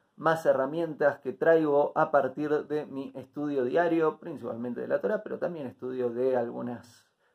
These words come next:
otras cositas. Qué lindo que es leer, ¿no?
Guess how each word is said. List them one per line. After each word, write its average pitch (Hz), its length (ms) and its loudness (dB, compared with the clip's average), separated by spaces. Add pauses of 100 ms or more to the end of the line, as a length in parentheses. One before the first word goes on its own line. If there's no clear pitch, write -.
otras - 260 -12
cositas. - 640 -8 (760)
Qué 127 100 -8
lindo 123 320 -4
que 113 100 -12
es 107 40 -14
leer, 113 320 -6
¿no? 131 280 -10